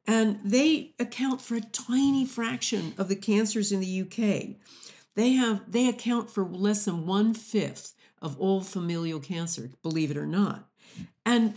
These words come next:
you know, the vast majority of women who get breast cancer,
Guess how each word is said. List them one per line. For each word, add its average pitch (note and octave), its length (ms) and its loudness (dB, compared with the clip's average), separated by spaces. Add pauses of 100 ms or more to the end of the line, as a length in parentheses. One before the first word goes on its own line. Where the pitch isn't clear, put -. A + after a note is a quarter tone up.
you B3 160 4
know, A#3+ 120 6
the G3+ 160 0 (140)
vast D#4+ 280 0
majority A3+ 420 0
of F#3+ 180 0
women G3+ 180 4
who F3+ 240 -2
get - 340 -4
breast G3+ 340 0
cancer, - 600 -4